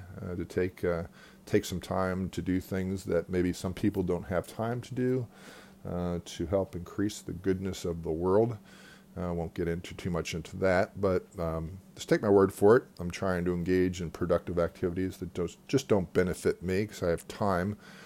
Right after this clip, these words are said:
Time is our greatest resource. It really is. I mean, they say, uh, we say that, but this is what it means, is that, um,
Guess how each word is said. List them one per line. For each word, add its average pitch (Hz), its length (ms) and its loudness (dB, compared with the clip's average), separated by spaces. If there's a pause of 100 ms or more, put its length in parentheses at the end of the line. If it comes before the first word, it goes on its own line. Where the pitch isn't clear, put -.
(800)
Time 226 320 8
is 139 100 12
our 131 140 12
greatest 123 500 10
resource. 101 600 4
It 113 80 4
really 120 400 8
is. 85 440 4
I 95 180 0
mean, 95 240 0
they 101 100 0
say, 101 440 4
uh, 80 180 -2 (480)
we 113 80 -2
say 143 260 8
that, 92 260 6
but 95 180 0 (400)
this 117 200 -6
is 104 140 -6
what 107 140 4
it 85 80 2
means, 87 500 -2
is 87 100 -10
that, 85 280 0
um, 78 300 -4